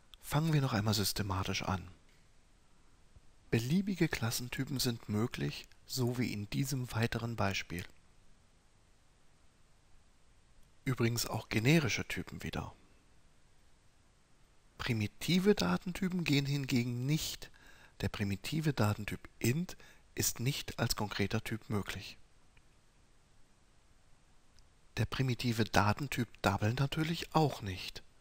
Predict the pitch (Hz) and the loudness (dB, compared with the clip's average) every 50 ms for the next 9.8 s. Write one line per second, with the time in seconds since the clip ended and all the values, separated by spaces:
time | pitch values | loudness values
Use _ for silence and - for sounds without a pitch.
0 | - - - - - - - - - - - - - - - 104 113 117 - - | -20 -20 -20 -20 -20 -20 -20 -20 -20 -20 -20 -20 -6 -2 0 2 2 2 2 4
1 | - 131 143 156 147 - 190 202 202 190 139 107 101 101 - - - - - - | 4 6 6 6 4 4 4 4 6 6 6 4 2 0 -4 -10 -20 -20 -20 -20
2 | - - - - - 123 107 107 117 107 98 101 110 127 147 - - 160 - - | -20 -20 -20 -6 -2 -2 0 2 4 4 4 4 2 2 2 0 -2 -4 -4 -2
3 | - 190 - 202 170 131 110 107 104 107 104 101 98 - - - 110 101 98 - | -2 0 0 2 2 2 0 2 4 2 4 4 2 -2 -2 -2 -2 -2 -2 -2
4 | - 107 101 110 - - 95 98 98 - 104 101 - 127 127 - - 120 - - | -4 -2 -2 -2 0 0 0 0 0 -2 -4 -4 -4 -4 -4 -2 -4 -2 -2 -2
5 | - - 131 - - 107 101 104 104 104 95 101 - - - - - - _ - | -4 -4 -8 -4 -2 -2 0 0 -2 -2 -4 -6 -6 -6 -8 -8 -10 -16 _ -20
6 | - - - - - - - - - - - - - - - - - - - 120 | -20 -20 -20 -20 -20 -20 -20 -20 -20 -20 -20 -20 -20 -20 -20 -20 -18 -6 0 2
7 | 117 123 139 170 180 - 196 170 - 151 143 131 120 - - 214 226 196 180 - | 2 2 2 0 0 0 0 0 0 0 0 0 -2 -4 -4 0 0 0 0 2
8 | - 139 147 147 - 139 120 120 113 110 110 113 117 120 - - 123 120 117 113 | 0 0 0 2 0 0 2 2 0 0 2 0 0 0 0 -2 -2 0 0 0
9 | 107 113 - - - 98 98 101 110 117 - - 165 170 185 | 0 -2 -4 -4 -6 -4 -2 0 0 -2 0 -2 -4 -4 -4